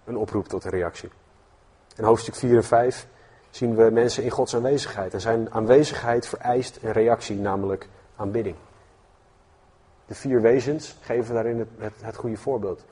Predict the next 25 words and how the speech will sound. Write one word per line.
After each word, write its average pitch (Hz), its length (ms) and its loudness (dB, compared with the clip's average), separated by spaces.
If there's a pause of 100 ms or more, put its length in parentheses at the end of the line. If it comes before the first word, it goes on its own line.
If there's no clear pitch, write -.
(120)
Ze - 140 -10
vallen 120 340 0
neer. 120 260 -2 (280)
De - 60 -16
vierentwintig 131 560 -2
ouderlingen 117 540 0
werpen 120 280 2
hun 117 140 -6
kronen 139 400 -2
neer 104 240 -6 (960)
en 110 160 -8
aanbidden 104 320 0
God. - 340 -8
Ze - 120 -10
geven 117 300 -4
het 113 100 -8
goede 113 220 -8
voorbeeld. - 520 -6 (1200)
Hoofdstuk 117 340 2
zes. - 460 0 (1200)
Begint 123 300 2
Jezus 117 340 4
aan 117 120 -4
zijn 117 180 0
oordeel. 135 380 6